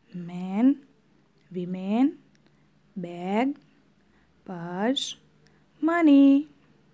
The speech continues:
તમે મારા કરતાં પણ વધારે કંઈ જોયું હોય તો બોલી શકો. ઓકે, ફ્રેન્ડ્સ, આ ચિત્ર ક્યાંનું લાગે છે? રાઈટ, બેંક. વેરી ગુડ.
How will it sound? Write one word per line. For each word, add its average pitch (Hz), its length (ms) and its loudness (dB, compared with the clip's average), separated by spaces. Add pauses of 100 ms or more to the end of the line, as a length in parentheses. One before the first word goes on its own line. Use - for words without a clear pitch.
(300)
તમે 175 180 -10
મારા 175 280 -8
કરતાં 220 240 -2
પણ 302 120 2
વધારે 269 300 2
કંઈ 262 240 4
જોયું 262 340 2
હોય 214 140 2
તો 240 120 -4
બોલી 330 280 2
શકો. 254 360 0 (840)
ઓકે, 226 400 0 (580)
ફ્રેન્ડ્સ, 247 320 0
આ 233 40 2
ચિત્ર 214 340 -4
ક્યાંનું 320 300 -4
લાગે 262 360 0
છે? 247 320 0 (340)
રાઈટ, 185 500 -6 (220)
બેંક. 180 720 -6 (140)
વેરી 285 360 -4
ગુડ. 240 420 -2